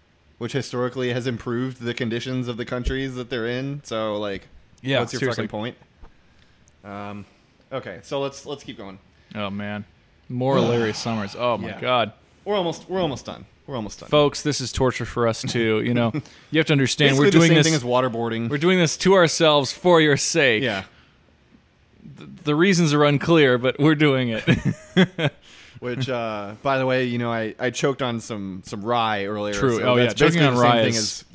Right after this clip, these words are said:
Speaker 1: being
Speaker 2: a rough
Speaker 1: waterboarded,
Speaker 2: way
Speaker 1: I
Speaker 2: to go.
Speaker 1: think.
Speaker 2: Yeah, yeah.
Speaker 1: I know what it feels like now. I don't
Speaker 2: Yeah.
Speaker 1: like it. I think it's torture.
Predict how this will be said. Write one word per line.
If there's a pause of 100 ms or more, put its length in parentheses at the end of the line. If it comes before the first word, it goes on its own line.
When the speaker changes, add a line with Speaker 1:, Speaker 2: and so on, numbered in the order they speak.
Speaker 1:
being
Speaker 2:
a
rough
Speaker 1:
waterboarded,
Speaker 2:
way
Speaker 1:
I
Speaker 2:
to
go.
Speaker 1:
think.
Speaker 2:
Yeah, (100)
yeah.
Speaker 1:
I
know
what
it
feels
like
now.
I
don't
Speaker 2:
Yeah.
Speaker 1:
like
it. (140)
I
think
it's
torture.